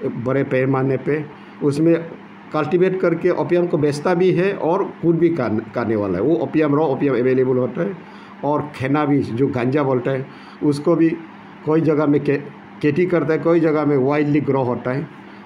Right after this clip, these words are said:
उसी को भी बच्चा dry करके, उसको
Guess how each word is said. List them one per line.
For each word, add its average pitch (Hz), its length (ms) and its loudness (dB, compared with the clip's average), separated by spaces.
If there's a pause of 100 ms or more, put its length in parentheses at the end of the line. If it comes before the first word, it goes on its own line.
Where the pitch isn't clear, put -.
(100)
उसी 135 260 2
को 160 160 0
भी 151 220 2 (460)
बच्चा 120 300 -4
dry 139 320 -2
करके, 143 520 0
उसको 120 640 -2